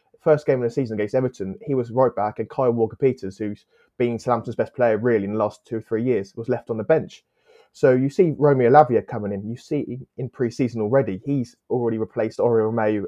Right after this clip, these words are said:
at the base of midfield, and he's gonna be the guy that is likely to start on that first game against Spurs. So that is the U S P. Gavin Bazunu as well. I think Alex McCarthy signed the, the contract,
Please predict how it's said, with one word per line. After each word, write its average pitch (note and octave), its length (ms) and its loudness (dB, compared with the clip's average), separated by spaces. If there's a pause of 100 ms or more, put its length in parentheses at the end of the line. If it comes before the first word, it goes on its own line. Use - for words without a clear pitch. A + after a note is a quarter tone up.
at F#2 120 -4
the G#2+ 100 -8
base A2 280 -6
of G#2 80 -10
midfield, G#2+ 460 2 (400)
and A#2 100 -6
he's A#2+ 140 -6
gonna A2+ 140 -4
be G#2+ 100 -2
the G#2+ 40 -4
guy G#2 220 2
that G2 300 -2
is - 120 -14
likely A2 280 -6
to G2 80 -14
start G2+ 360 -2
on A2 80 -8
that A2+ 160 -10
first G#2 240 -10
game F#2+ 260 -8
against A2 280 -6
Spurs. C3 440 2 (440)
So B2+ 320 0 (100)
that D#3 260 -2
is C3 180 -4
the A#2 120 -4
U A2 180 0
S G#2 80 -6
P. A#2 320 -6
Gavin B2 260 -2
Bazunu A#2+ 400 0
as A2+ 140 -4
well. A#2+ 300 0 (100)
I - 60 -18
think A2 220 -10
Alex A#2 200 -8
McCarthy B2 600 -4 (260)
signed B2 420 -2
the, A2+ 80 -2 (140)
the G#2+ 80 -4
contract, B2+ 720 -4